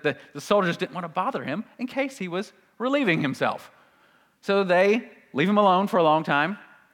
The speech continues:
and finally, it gets awkward enough, long enough that they say, "I think we should just go check on him, even if we embarrass ourselves somehow." And they go in there, and they find him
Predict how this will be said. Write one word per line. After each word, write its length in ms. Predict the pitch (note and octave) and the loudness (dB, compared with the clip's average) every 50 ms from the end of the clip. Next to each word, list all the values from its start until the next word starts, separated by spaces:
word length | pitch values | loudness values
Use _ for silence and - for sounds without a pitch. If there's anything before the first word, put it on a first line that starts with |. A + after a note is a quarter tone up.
| _ _ _ _ _ _ _ _ _ _ _ _ _ _ - | _ _ _ _ _ _ _ _ _ _ _ _ _ _ -12
and 100 | B2+ A#2+ | -12 -6
finally, 600 | - - F3+ G3 E3+ D3+ C3 A#2 A2+ A2+ G#2 - - | -2 0 2 2 2 0 0 0 -2 -2 -6 -8 -8
it 200 | C#3 C3 - - | -8 -8 -6 -6
gets 340 | B2+ C3+ A#2 - - - - _ _ _ _ _ _ | -6 -6 -6 -8 -12 -20 -20 _ _ _ _ _ _
awkward 400 | - C#3+ D3+ D3+ - D3+ C3+ B2 | 0 0 0 0 -2 -4 -4 -4
enough, 580 | A#2+ A2+ A#2 B2 A#2 G2 F#2+ - - - - - _ _ _ _ - | -2 -2 -2 0 0 -2 -2 -4 -8 -18 -20 -20 _ _ _ _ -10
long 320 | A2 A#2+ C3 C#3+ C#3 C3+ B2 | -6 -4 -2 0 -2 -2 -4
enough 260 | A2+ A#2+ A#2+ A2 - | -4 -4 -6 -6 -6
that 100 | - G#2+ | -8 -8
they 120 | G2 A2+ A2 | -6 -6 -6
say, 400 | G#2+ - - G#2+ G2 G2+ F#2+ F#2+ - _ _ _ _ _ _ _ _ _ _ _ _ _ _ _ _ _ _ _ _ _ _ _ _ _ _ _ - | -6 -6 -6 -4 -4 -4 -6 -8 -12 _ _ _ _ _ _ _ _ _ _ _ _ _ _ _ _ _ _ _ _ _ _ _ _ _ _ _ -20
"I 60 | - | -20
think 220 | - - - C3+ D3+ | -20 -18 -18 -16 -16
we 60 | D3 | -16
should 180 | - - B2+ | -14 -14 -12
just 160 | A#2 C3 B2 - | -12 -12 -12 -12
go 100 | A#2+ A#2 | -14 -14
check 300 | - - A#2+ A2 - G2 | -12 -12 -12 -12 -12 -12
on 140 | G2 G2 | -14 -12
him, 180 | G2 G2 G2+ F2 _ _ _ _ _ _ _ _ _ _ _ _ _ _ _ _ _ _ - | -12 -12 -14 -16 _ _ _ _ _ _ _ _ _ _ _ _ _ _ _ _ _ _ -10
even 180 | B2+ C3 B2 | -8 -8 -8
if 140 | C3 A#2+ - | -8 -10 -8
we 120 | A#2+ B2 A#2+ | -8 -8 -6
embarrass 320 | A2+ G#2+ A2+ G#2+ G#2+ - | -6 -6 -6 -6 -6 -8
ourselves 320 | G#2+ G2+ - F#2+ E2+ F2+ | -12 -12 -12 -12 -14 -14
somehow." 380 | - G#2 F#2 E2 E2+ - - - _ _ _ _ _ _ _ _ _ _ _ _ _ _ _ _ _ _ _ _ _ _ _ _ | -14 -18 -18 -16 -16 -16 -16 -18 _ _ _ _ _ _ _ _ _ _ _ _ _ _ _ _ _ _ _ _ _ _ _ _
And 100 | - G#2+ | -16 -14
they 100 | G2+ G2+ | -12 -10
go 200 | G2 G#2+ G#2 G#2+ | -8 -6 -6 -4
in 120 | A2 A2+ A2 | -6 -6 -6
there, 280 | G2+ G2 G2 G2 G2 _ _ _ _ _ _ _ _ | -8 -10 -10 -14 -16 _ _ _ _ _ _ _ _
and 140 | - A2 G#2 | -12 -10 -10
they 100 | G2+ G2+ | -10 -10
find 520 | F#2+ - - A2+ G#2+ G#2+ G2 G2 F#2+ F#2 - _ _ _ _ _ _ _ _ _ _ | -10 -8 -8 -6 -6 -6 -8 -8 -10 -12 -16 _ _ _ _ _ _ _ _ _ _
him 380 | - A2+ G#2+ G#2 F#2+ F#2+ F#2+ | -10 -8 -8 -8 -8 -10 -14